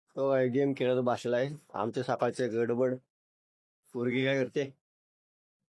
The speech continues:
ए, तू काय करते? ओ, कपडे वाळत घालतीये बघा. किती काम करते बिचारी.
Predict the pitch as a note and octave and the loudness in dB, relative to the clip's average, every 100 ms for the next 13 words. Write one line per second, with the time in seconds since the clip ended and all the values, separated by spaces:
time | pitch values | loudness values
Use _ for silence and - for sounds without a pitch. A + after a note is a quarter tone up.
0 | _ _ _ _ _ - G3 G#3 C4+ C4+ | _ _ _ _ _ -4 -2 2 2 4
1 | C#4+ D4 C#4+ B3+ F3 - _ _ - B2 | 2 2 2 2 -2 -8 _ _ -6 -2
2 | C3 C3+ C3 C3 B2+ B2 A#2+ A2+ C#3 D#3+ | 0 0 0 0 0 0 -2 -4 -6 -4
3 | D#3 D3+ D3 D3 B2+ A#2 G#2+ B2+ A#2+ A#2+ | -2 2 2 2 0 0 0 0 0 0
4 | B2+ A2 G2+ - _ _ _ _ _ _ | 0 -2 -4 -8 _ _ _ _ _ _
5 | _ _ - D#3 G3+ G3 E3 C#3+ D3+ C3+ | _ _ -14 -6 -4 0 -2 0 -4 -2
6 | C3 A#2+ A#2+ A2 | -6 -6 -6 -6